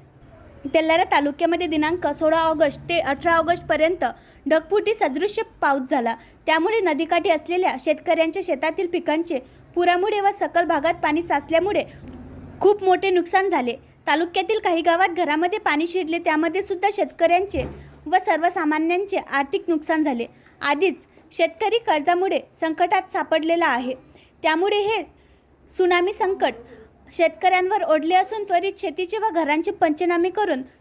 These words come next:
त्वरित शासकीय भरीव मदत देण्यात यावी, याकरिता हे निवेदन देण्यात आले व सरसकट पन्नास टक्के नुकसान झालेले आहे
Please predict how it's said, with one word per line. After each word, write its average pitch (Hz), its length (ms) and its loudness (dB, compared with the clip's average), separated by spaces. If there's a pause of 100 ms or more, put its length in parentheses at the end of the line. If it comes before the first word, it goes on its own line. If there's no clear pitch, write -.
(120)
त्वरित 349 280 2
शासकीय 370 460 0
भरीव 339 300 0
मदत 330 340 0
देण्यात 311 320 -2
यावी, 339 260 0 (680)
याकरिता 370 560 0
हे 453 120 0
निवेदन 349 380 2
देण्यात 285 320 -2
आले 240 180 -6 (420)
व 330 140 4
सरसकट 415 640 0
पन्नास 339 340 -2
टक्के 415 220 -4
नुकसान 370 380 0
झालेले 320 360 0
आहे 285 260 -2